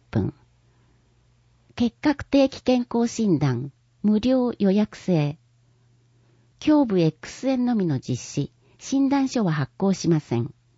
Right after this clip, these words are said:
結核の発症率が高い集団や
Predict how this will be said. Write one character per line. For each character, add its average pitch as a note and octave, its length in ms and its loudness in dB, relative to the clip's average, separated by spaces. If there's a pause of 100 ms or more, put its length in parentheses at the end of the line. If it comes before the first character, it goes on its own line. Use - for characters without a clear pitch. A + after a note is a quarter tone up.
(1300)
結 A3 240 -2
核 C#4+ 260 -4
の C4+ 100 2
発 A#3 260 -4
症 C#4 180 0
率 A3 240 -4
が E3+ 140 -2
高 A#3 300 -2
い G3+ 80 0
集 F3 280 -2
団 D#3+ 260 0
や D3 180 -2